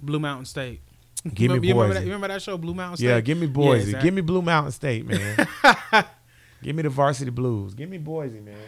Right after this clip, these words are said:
Speaker 2: I'm not even joking either. Give me Boise, man. Until I see Willie T turning around, I will not believe in Willie T at all.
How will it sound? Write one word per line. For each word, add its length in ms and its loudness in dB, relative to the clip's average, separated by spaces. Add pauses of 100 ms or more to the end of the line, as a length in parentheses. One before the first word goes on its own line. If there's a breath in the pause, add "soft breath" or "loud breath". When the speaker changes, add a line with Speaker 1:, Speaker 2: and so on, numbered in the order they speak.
(440 soft breath)
Speaker 2:
I'm 160 2
not 160 6
even 180 0
joking 360 2
either. 180 0
Give 160 2
me 80 0
Boise, 400 4
man. 340 0 (280 soft breath)
Until 320 -4
I 180 0
see 540 -6 (800 soft breath)
Willie 420 2
T 460 0 (320)
turning 340 0
around, 600 2 (140)
I 140 4
will 140 2
not 220 0
believe 300 0
in 100 -4
Willie 220 -2
T 200 -2
at 120 0
all. 300 -6